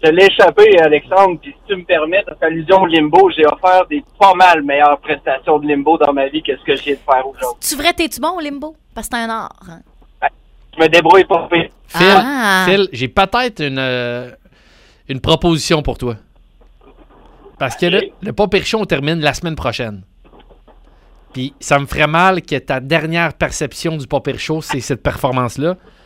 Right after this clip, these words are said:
Speaker 3: Veux-tu être celui qui rejoue la semaine prochaine pour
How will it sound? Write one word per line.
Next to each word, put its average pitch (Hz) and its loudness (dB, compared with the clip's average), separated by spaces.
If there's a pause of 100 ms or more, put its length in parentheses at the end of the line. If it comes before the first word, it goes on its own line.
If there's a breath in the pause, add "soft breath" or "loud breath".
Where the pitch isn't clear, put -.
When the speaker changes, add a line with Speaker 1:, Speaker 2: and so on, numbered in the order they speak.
(260 soft breath)
Speaker 3:
Veux-tu 127 -4
être 196 0
celui 160 -6
qui - -8
rejoue 143 -2
la 147 0
semaine 131 -6
prochaine 151 -4
pour 139 -6